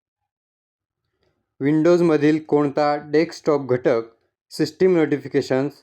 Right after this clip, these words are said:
date and time आणि बॅकग्राऊंड ॲप स्थिती प्रदर्शित करतो? उत्तर, नोटिफिकेशन एरिया.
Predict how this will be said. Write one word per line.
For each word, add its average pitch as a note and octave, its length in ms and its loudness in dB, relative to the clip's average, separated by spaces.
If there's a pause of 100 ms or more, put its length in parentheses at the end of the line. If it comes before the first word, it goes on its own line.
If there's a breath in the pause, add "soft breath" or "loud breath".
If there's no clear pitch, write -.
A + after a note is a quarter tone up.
(440)
date D3+ 260 0
and D3 200 -2
time C3+ 440 -4 (360)
आणि C#3+ 420 -2
बॅकग्राऊंड D3 580 -2
ॲप C3+ 240 0
स्थिती - 500 -2
प्रदर्शित C3+ 540 -2 (120)
करतो? G2+ 460 -4 (1200)
उत्तर, C#3+ 420 -2 (640)
नोटिफिकेशन D3+ 680 -2
एरिया. A2 380 0